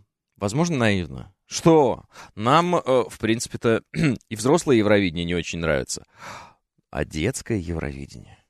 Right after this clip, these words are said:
Зачем? For, for a what? Вот, а?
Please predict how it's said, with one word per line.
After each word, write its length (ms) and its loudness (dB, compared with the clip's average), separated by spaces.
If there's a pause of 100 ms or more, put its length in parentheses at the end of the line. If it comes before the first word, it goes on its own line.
(880)
Зачем? 640 -6 (1300)
For, 200 0
for 360 2 (160)
a 140 4
what? 360 0 (580)
Вот, 280 -2
а? 280 -2